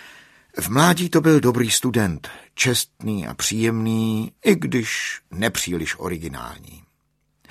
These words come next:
Ti ze spolužáků, kteří si na budoucího příjemce transplantované paže pamatovali ze základní školy, by jej nikdy neoznačili za smělého člověka.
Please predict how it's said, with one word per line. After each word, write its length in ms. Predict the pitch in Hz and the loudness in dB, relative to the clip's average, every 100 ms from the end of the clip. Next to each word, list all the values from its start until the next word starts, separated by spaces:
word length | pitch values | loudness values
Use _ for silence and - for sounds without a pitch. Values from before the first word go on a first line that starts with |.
| - - 98 | -16 -6 -4
Ti 200 | 95 143 | 0 0
ze 140 | 135 123 | 0 -2
spolužáků, 760 | - 143 117 113 110 - 98 | -2 -2 0 0 -2 -4 -6
kteří 400 | 76 - 90 90 | -6 -4 -4 -2
si 160 | 90 90 | -4 -4
na 120 | 95 | -4
budoucího 540 | 117 113 98 - 87 82 | -2 -2 -2 -4 -4 -6
příjemce 500 | - 104 104 - 92 | -4 -4 -2 -4 -4
transplantované 840 | 98 104 - 101 92 98 95 85 | -4 -4 -4 -6 -6 -6 -6 -6
paže 300 | 82 95 76 | -6 -6 -6
pamatovali 580 | 95 113 107 98 95 82 | -6 -6 -6 -6 -6 -6
ze 140 | 95 | -6
základní 480 | 101 98 - 87 80 | -4 -4 -6 -8 -8
školy, 340 | - 101 107 107 - - - - - - - | -8 -4 -4 -6 -12 -18 -18 -20 -20 -18 0
by 100 | 131 | 6
jej 280 | 131 110 104 | 6 6 2
nikdy 400 | 143 165 156 160 | 0 0 0 0
neoznačili 840 | 135 113 110 120 - 117 117 117 - - | 0 -2 -2 -2 0 2 2 0 -6 -8
za 200 | 95 110 | -2 0
smělého 520 | - 107 104 95 87 | 0 0 0 0 -2
člověka. 640 | - 76 64 50 - - | -6 -8 -10 -14 -16 -18